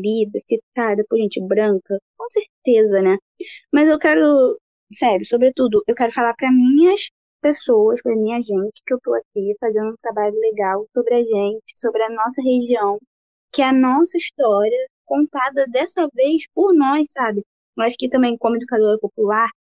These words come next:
eu não consigo ter outra, outro pensamento, né? Eu não consigo não levar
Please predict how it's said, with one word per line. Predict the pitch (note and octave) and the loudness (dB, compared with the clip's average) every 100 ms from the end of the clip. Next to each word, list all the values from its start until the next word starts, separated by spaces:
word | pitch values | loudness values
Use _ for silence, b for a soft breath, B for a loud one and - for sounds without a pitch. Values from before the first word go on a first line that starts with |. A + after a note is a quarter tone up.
| - | -4
eu | A3 | -2
não | A3+ | -2
consigo | A3+ D4+ E4 - C4+ C4+ C#4 D#4+ E4+ _ _ _ _ | 0 0 0 -4 -2 -2 0 -2 -4 _ _ _ _
ter | B3+ A3+ A3+ A3+ - | 0 2 0 -2 -2
outra, | A#3 B3 C4 C#4 | 0 2 2 0
outro | A#3+ B3+ C#4+ | 2 0 0
pensamento, | C4+ C4 C#4+ B3 F#3+ G3+ | -4 0 2 2 0 -2
né? | F#3 F#3 _ _ | -2 -2 _ _
Eu | G#3+ | -2
não | A#3 | 0
consigo | G#4+ G#4+ D4+ | 0 2 4
não | C#4 C#4 | 4 6
levar | F4+ E4 A3+ A3+ | 4 2 0 -6